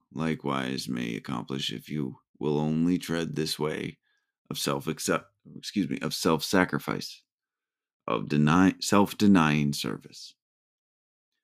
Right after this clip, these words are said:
Truth is very simple. It says, "Give up self. Come unto me,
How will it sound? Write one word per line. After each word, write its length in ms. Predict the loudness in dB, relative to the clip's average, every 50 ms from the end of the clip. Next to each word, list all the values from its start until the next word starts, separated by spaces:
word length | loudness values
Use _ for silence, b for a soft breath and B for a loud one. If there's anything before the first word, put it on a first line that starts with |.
| _ _ _ _ _ _ _ _ _
Truth 240 | 4 4 4 6 6
is 120 | 2 4
very 280 | 6 6 8 8 8 6
simple. 540 | 4 2 0 0 0 0 -2 -4 -4 -4 -6 -12 _ _ _ _ _ _ _ _ -6
It 80 | -4
says, 240 | 0 2 2 2 2
"Give 240 | 6 6 6 8 8
up 240 | 6 4 2 -2 b b b b b b _
self. 800 | -12 -10 -8 -6 -6 -4 -2 -2 -4 -4 -6 -12 -20 -20 _ _ _ _ _ _ _ _ _ _ _ _ _ _ _ _ _ _ _ _
Come 260 | 2 4 6 6 6
unto 340 | 6 4 4 4 2 2 0
me, 380 | 0 2 2 0 -2 -6 -12